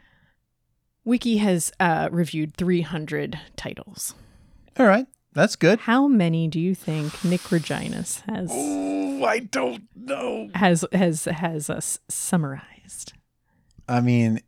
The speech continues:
Speaker 2: I wanna say, my hope is it's eight hundred.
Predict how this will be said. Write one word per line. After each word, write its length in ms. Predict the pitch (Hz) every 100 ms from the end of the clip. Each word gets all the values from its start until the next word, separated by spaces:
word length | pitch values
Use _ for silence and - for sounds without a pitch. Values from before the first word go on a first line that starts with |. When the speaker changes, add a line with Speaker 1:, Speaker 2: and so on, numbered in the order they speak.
| _ _ _ - - - - - _ _
Speaker 2:
I 120 | 135 151
wanna 420 | 120 123 135 143
say, 520 | - 156 147 151 165 - _ _ _ _ _ _ _ _ _
my 180 | - 123
hope 300 | 120 139 143
is 140 | 127 110
it's 180 | 104 -
eight 180 | 107 98
hundred. 420 | 90 85 90 87